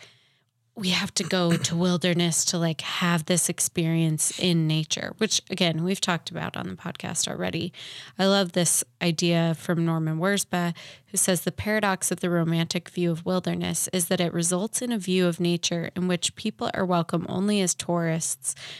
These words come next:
and in which they cannot make a durable home." By sequestering nature to that realm apart from culture, people give themselves an excuse to be inattentive to and irresponsible with the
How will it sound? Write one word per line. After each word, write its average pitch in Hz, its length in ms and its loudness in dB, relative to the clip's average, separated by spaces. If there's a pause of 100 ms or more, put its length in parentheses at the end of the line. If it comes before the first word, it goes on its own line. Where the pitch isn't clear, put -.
(140)
and 185 120 4
in 185 120 6
which 180 240 2
they 175 120 2
cannot 190 460 0
make 165 180 -2
a 170 40 0
durable 165 440 -2
home." 170 480 -4 (440)
By 190 100 2
sequestering 180 760 2
nature 170 320 2
to 170 220 0
that 185 340 2
realm 160 360 2
apart 175 340 0
from 170 220 -4
culture, - 580 -2 (340)
people 214 240 0
give 190 220 2
themselves 180 540 2
an 170 120 0
excuse 208 680 2
to 190 100 -2
be 175 140 0
inattentive 170 840 0
to 175 340 2
and - 160 -4
irresponsible 165 800 -2
with 170 240 0 (140)
the - 120 -8